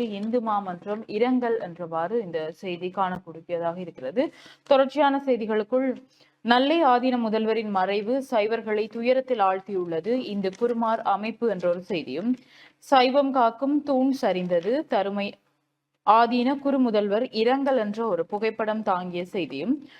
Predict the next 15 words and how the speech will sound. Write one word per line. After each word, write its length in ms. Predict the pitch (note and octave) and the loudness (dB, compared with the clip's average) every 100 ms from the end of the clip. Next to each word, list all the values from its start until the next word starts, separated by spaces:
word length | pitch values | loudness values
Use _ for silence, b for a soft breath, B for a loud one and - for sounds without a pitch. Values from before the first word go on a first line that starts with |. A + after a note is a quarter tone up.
| B | B
மறைந்த 540 | A#3 B3 B3 D4 C#4 C#4 F4+ | 2 4 4 4 2 2 2
நல்லை 360 | D4+ G#3 G#3+ A#3+ A#3+ | 2 2 4 4 4
ஆதீன 240 | A3+ A3+ A3 | 4 0 -6
முதல்வருக்கு 600 | G#3 G3 G3 G3 F#3+ C4+ C4+ | -4 -2 0 0 -2 -6 -4
சந்நிதியான் 560 | A#3+ G3+ G3 G#3 G3 G3+ G3+ | -2 -2 -2 0 0 0 0
ஆச்சிரமத்தில் 640 | A#3+ - D4 G#3+ - A3+ A#3+ G3+ | 0 0 -4 -4 -4 -2 0 0
அஞ்சலி 440 | A3+ B3+ D4 C4+ | 0 2 2 2
என்ற 220 | B3+ G3 F#3+ | 2 -2 -6
செய்திகளும் 560 | G3+ F3 D3+ E3+ A#3+ | -4 -6 -4 -2 -2
இங்கு 160 | G#3+ F#3 | -2 -2
காணக்கூடியதாக 640 | G3+ G3 F#3+ F3+ F3 F3 A3 | -2 -4 -4 -6 0 0 0
இருக்கிறது. 480 | G3 - C#3 F3 D#4 - _ _ b b b | -6 -6 -8 -4 -4 -4 _ _ b b b
அதனைத் 300 | B3 B3+ B3+ | 6 6 4
தொடர்ந்து 320 | C#4+ E4 F4 F4 | 4 4 2 0
செய்திகளுக்குள் 680 | D#4 C4+ C#4 B3+ B3 C#4+ | 0 2 2 2 2 0